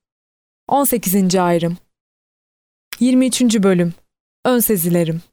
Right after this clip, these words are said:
Cenaze töreni düşündüğüm gibi çok dokunaklıydı.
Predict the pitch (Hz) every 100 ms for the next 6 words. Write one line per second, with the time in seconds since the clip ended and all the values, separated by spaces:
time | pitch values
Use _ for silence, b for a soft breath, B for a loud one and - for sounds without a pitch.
0 | _ _ _ _ _ _ _ 196 220 226
1 | 247 254 294 254 190 180 175 190 - 233
2 | 233 269 269 180 226 - 226 - 196 190
3 | 185 175 - 180 165 175